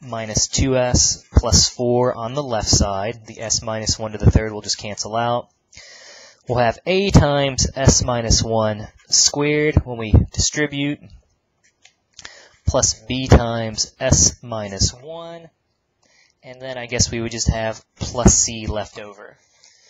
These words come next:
So recall now what we'll do is just equate coefficients because we're trying to solve for a, b, and c. So we've got s squared minus two s plus four. Well, this is gonna be s squared,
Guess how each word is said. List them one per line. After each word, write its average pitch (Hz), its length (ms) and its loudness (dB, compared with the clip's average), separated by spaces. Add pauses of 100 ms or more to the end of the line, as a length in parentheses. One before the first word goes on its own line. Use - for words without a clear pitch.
(320)
So 139 260 -12
recall 202 320 -4
now 160 220 -6
what 117 140 -12
we'll 117 120 -12
do 113 220 -14
is 113 120 -12
just - 240 -12
equate 127 360 -4
coefficients 113 720 2
because 113 300 -6
we're 113 80 -6
trying 131 240 0
to 123 40 -6
solve 117 340 0
for 104 360 -10
a, 165 440 -8 (120)
b, 127 360 -20
and 110 480 -16 (100)
c. 92 460 -12 (240)
So 107 460 -6 (420)
we've - 1160 -20
got - 160 -2
s 185 140 4
squared 156 380 4
minus 117 300 0
two 123 240 2
s 123 200 2
plus - 340 6
four. 127 580 4 (1400)
Well, 120 100 -4
this - 160 8
is 117 120 0
gonna 117 160 0
be 107 200 0
s 131 180 2
squared, 120 680 2